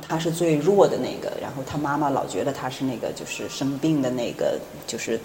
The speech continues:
落在最后的那一个。然后呢，他又不断地想用通过自己的生病来引起孩-，引起这个大人对他的注意，然后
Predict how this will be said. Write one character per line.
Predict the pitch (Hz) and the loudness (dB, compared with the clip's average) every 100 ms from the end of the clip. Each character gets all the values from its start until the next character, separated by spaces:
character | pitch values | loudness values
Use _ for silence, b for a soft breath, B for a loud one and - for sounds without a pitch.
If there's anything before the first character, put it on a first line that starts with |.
| - | -6
落 | - 156 | 2 4
在 | 151 | 4
最 | 147 170 | 2 2
后 | 160 208 175 | 2 4 6
的 | 135 | 4
那 | 123 | 0
一 | - - | -4 -4
个。 | 123 B B | -4 B B
然 | - 143 | -2 2
后 | 165 | 4
呢， | 165 | 4
他 | 160 180 | 2 0
又 | 170 160 | 4 2
不 | - 127 | 2 2
断 | 196 180 | 6 8
地 | 151 | 6
想 | 143 131 85 | 4 0 2
用 | 151 147 | 2 2
通 | - 156 | 2 4
过 | 151 | 4
自 | - 160 | 4 2
己 | 156 | 2
的 | - 127 | 0 0
生 | - 151 151 | 0 2 2
病 | 151 156 139 135 B B B | 2 2 4 0 B B B
来 | - 120 | 0 0
引 | 135 131 | 4 4
起 | 160 - 139 | 4 2 0
孩-， | - 120 113 | -2 -4 -2
引 | 151 151 | 0 0
起 | - 151 | 0 -2
这 | - | -2
个 | 127 131 123 117 - | 2 8 10 8 6
大 | 151 | 4
人 | 123 143 | 6 6
对 | 147 | 4
他 | 143 143 | 6 4
的 | 143 | 4
注 | - 160 143 | 4 2 2
意， | 139 139 | 2 2
然 | 117 - | 2 0
后 | 139 | 0